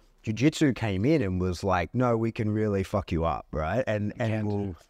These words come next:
Speaker 1: and we'll take you on right now because we probably won't even need to hurt you," right?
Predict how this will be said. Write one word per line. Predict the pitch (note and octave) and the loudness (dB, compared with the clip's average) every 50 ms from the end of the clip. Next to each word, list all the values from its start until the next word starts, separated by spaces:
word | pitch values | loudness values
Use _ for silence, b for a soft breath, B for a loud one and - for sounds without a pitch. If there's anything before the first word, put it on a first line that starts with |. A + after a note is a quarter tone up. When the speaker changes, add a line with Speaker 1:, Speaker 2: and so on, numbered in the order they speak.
| _ - | _ -4
Speaker 1:
and | A#2 B2 B2+ | -2 0 0
we'll | B2+ B2 | 0 0
take | - - C3+ C3+ - | 0 0 0 2 2
you | C3+ B2+ B2 | 2 2 2
on | A#2 A#2+ A#2 A2+ | 2 2 2 0
right | G#2+ A2+ A2+ G#2+ G2 | 2 2 0 0 0
now | G#2+ A2+ G#2+ G#2+ | -2 -2 -2 -2
because | G#2 G#2+ - A2+ G#2 G2+ | -2 -2 -2 -4 -2 -2
we | G#2+ G2+ | -4 -6
probably | - - C3+ B2 B2+ B2 | 0 2 2 4 4 4
won't | A#2 A2+ A2+ A2+ | 2 2 0 0
even | A2 G2 G#2 G2 | 0 0 0 0
need | G2+ G2+ G2+ F#2+ | 0 -2 -2 -2
to | - G2+ | -2 -2
hurt | F#2+ G2+ G2 F2 D#2+ | -2 -2 -2 -2 -2
you," | F2 D2+ C2+ - - - | -4 -6 -6 -8 -8 -6
right? | - G2+ G2+ D3 F#3 | -4 -2 0 0 0